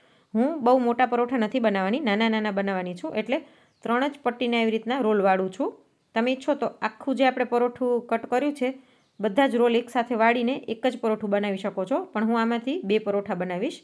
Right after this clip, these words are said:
તો આટલા નાના નાના અત્યારે હું રોલ બનાવી રહી છું. એવી જ રીતના આ બીજો રોલ પણ બનાવી લઈશું. તમે ઈચ્છો તો પહેલાં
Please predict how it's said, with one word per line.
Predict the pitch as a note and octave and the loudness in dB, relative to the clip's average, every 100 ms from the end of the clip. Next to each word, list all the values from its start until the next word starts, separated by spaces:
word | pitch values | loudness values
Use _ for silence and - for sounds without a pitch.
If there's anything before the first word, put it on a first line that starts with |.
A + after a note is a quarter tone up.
| _ _ _ - | _ _ _ -10
તો | |
આટલા | - A3+ C4+ | -4 0 2
નાના | A#3 B3 B3+ | 2 0 0
નાના | B3 A#3+ | -2 -2
અત્યારે | A#3 A3 A3 | -2 -2 -2
હું | G3+ G3 | -2 0
રોલ | A#3+ - G3 | 0 -2 -4
બનાવી | G#3 G3+ F#3 | -2 -2 -2
રહી | F3 F3 | -4 -4
છું. | F3+ A4 - _ _ _ _ _ _ | -4 -8 -8 _ _ _ _ _ _
એવી | B3 D4+ | 0 0
જ | C#4+ | 0
રીતના | C4 C4+ C4+ E4 - _ _ _ - | -4 -2 -6 -6 -16 _ _ _ -4
આ | |
બીજો | A3 A#3 B3+ | -2 0 2
રોલ | A#3+ A#3 | 2 2
પણ | A3 F#3+ | -2 -2
બનાવી | G3+ F#3+ | 0 0
લઈશું. | F3+ F3+ D4+ G4 - | -2 -4 -6 -10 -4
તમે | A#3+ C4 | 0 0
ઈચ્છો | D4 D4 D4+ | 0 0 0
તો | C4+ | 0
પહેલાં | - A3 C4 | 0 2 2